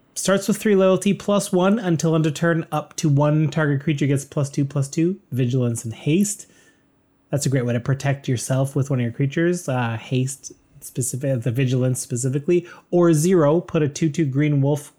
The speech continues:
token onto the battlefield and transform Arlen. So that's how you transform into the other side. So she'll have her three loyalty, and now she can plus one.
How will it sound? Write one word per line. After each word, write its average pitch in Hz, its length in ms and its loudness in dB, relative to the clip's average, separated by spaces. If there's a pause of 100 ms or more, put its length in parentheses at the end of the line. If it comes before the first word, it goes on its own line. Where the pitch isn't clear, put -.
(160)
token 139 640 -2
onto 135 300 0
the 127 80 0
battlefield 135 400 0
and 165 300 0
transform 180 680 -4
Arlen. 113 360 -6 (500)
So - 140 -10
that's 165 260 0
how 175 100 0
you 160 120 4
transform 151 600 0
into 139 400 2
the 131 140 2
other 147 140 2
side. 123 460 -2 (300)
So 139 200 -2
she'll 139 320 2
have 135 280 2
her 139 180 4
three 147 260 2
loyalty, 131 720 2 (400)
and 127 460 2
now 156 300 4
she 143 180 0
can 127 240 0
plus 147 320 -2
one. 151 380 2